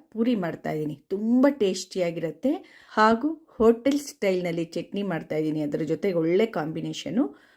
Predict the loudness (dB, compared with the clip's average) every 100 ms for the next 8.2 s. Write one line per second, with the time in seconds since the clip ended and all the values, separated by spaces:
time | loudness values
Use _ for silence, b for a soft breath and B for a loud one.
0 | b 2 2 0 -2 -4 -6 -12 b b
1 | 6 8 6 2 2 0 0 0 -2 -2
2 | -2 -4 -2 0 0 2 2 2 2 0
3 | 0 -2 2 4 4 4 2 0 0 -4
4 | -4 -8 -4 -2 -2 -6 -8 -8 -4 -2
5 | -4 B B B 6 8 8 6 2 0
6 | 0 0 -2 -4 _ _ _ 0 2 2
7 | -2 2 6 6 6 2 0 -2 0 -2
8 | 0